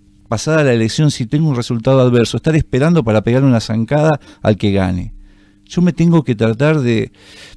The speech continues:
de sobresalir con proyectos, con ideas, con transparencia, con trabajo el día a día. Eso es lo que está esperando la ciudadanía y eso es lo que nosotros le venimos a ofrecer.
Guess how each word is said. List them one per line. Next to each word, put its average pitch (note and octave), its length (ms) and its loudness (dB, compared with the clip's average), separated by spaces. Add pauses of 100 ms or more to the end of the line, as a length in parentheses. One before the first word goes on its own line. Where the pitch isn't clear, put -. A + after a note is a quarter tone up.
(280)
de A2+ 200 -2
sobresalir B2 800 0
con B2+ 180 2
proyectos, A#2 680 0
con G#2+ 180 0
ideas, A2+ 920 0
con - 160 -2
transparencia, A#2+ 680 4
con G#2+ 160 2
trabajo A#2+ 420 -2
el A2 100 0
día C#3+ 180 0
a A#2+ 60 0
día. C3+ 560 -2
Eso - 260 -4
es G2 60 2
lo F#2+ 80 0
que - 80 -10
está - 160 -6
esperando G#2 400 0
la F#2 120 0
ciudadanía F#2 720 -2 (240)
y D3+ 100 -6
eso F3+ 140 -2
es - 20 2
lo B2+ 60 2
que A2+ 60 4
nosotros C3+ 340 0
le A#2 80 0
venimos C3 360 -2
a A2+ 40 -4
ofrecer. G2+ 540 -6